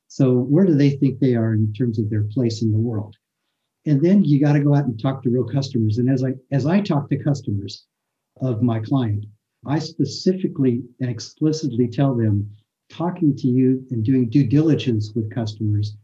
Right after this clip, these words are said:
because I want to hear the unbiased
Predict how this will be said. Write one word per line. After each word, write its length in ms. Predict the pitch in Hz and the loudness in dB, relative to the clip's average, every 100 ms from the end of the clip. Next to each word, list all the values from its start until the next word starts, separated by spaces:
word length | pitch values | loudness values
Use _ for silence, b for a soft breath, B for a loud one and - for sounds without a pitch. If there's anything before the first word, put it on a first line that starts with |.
| _ _ _ - | _ _ _ -8
because 400 | 131 139 120 - | -2 0 -2 -4
I 60 | 127 | -6
want 240 | 131 143 | -2 2
to 40 | 143 | 0
hear 600 | - 135 123 123 120 120 _ _ - | -2 -2 0 0 -4 -8 _ _ -4
the 440 | 120 120 113 110 107 | -4 0 0 0 -4
unbiased 840 | 131 143 143 117 123 123 117 107 | -2 0 0 -2 -2 -2 -4 -6